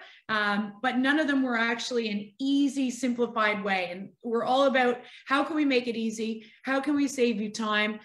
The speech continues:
How can we save you money and make this nutrition program work for you? So if that sounds like something that you're interested in, again, if I'm tapping into some areas, really email me after this and we can get you started.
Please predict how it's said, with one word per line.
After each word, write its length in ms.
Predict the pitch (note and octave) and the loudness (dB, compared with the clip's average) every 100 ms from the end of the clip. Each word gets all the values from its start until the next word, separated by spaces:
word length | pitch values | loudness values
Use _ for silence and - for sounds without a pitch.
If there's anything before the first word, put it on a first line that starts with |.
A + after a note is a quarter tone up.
| _ | _
How 180 | A#3+ C4 | 0 0
can 160 | C4+ | 2
we 120 | C4+ C4 | 2 2
save 260 | B3+ A#3+ | 2 2
you 100 | A3+ | 2
money 460 | G#3+ G#3+ D4 G4 - - - | 0 0 0 -2 -8 -20 -8
and 160 | A3 A3 | -2 0
make 240 | A3+ A#3 | 2 0
this 200 | A#3+ A#3 | -2 -2
nutrition 480 | A#3 G#3 A#3 A3+ A3+ | -4 -2 -2 -2 -4
program 420 | A3 G#3+ G3+ G3 | -4 -4 -4 -4
work 240 | F#3+ F#3 - | -4 -8 -10
for 80 | F#3+ | -8
you? 320 | F3+ E3 D3+ - - - _ | -4 -6 -8 -16 -20 -20 _
So 320 | - A#3 G#3+ G#3+ | -4 2 2 2
if 200 | A#3 A3+ | -2 -2
that 260 | C4 C#4+ | -2 0
sounds 240 | D4+ C#4+ C4+ | 0 0 0
like 160 | B3+ | -2
something 320 | B3 A#3+ A#3 A3+ | -2 -2 -2 -2
that 120 | - | -4
you're 140 | G#3 | -4
interested 560 | G#3 G#3 G#3+ G3+ - F#3+ | -4 -4 -4 -6 -8 -6
in, 200 | G3+ G3+ | -4 -4
again, 500 | G#3 A#3 A3+ A3 - - - | -4 0 0 -2 -6 -20 -12
if 140 | G#3+ | -2
I'm 180 | A#3 A#3 | 0 0
tapping 420 | A#3+ A#3+ A#3+ A#3 | 0 0 0 -2
into 200 | A3+ A3+ | 0 -2
some 240 | G#3 A3 G#3 | -4 -4 -2
areas, 540 | G#3+ G#3 G#3 G#3+ G#3+ - _ _ | -2 0 -2 -2 -6 -18 _ _
really 560 | G#3 B3 A#3+ A#3 A#3 - | 2 4 6 4 0 -4
email 360 | C4 C4+ B3 A#3+ | 0 2 2 0
me 160 | A3+ | 0
after 320 | G#3 G#3 G#3 G#3+ | 0 -2 -4 -4
this 240 | G#3+ G#3 | -4 -2
and 80 | G#3 | -4
we 100 | F#3+ | -4
can 160 | G3+ | -4
get 140 | G3+ - | -4 -6
you 100 | G3+ | -8
started. 480 | - F3+ F3 D#3+ | -8 -6 -4 -6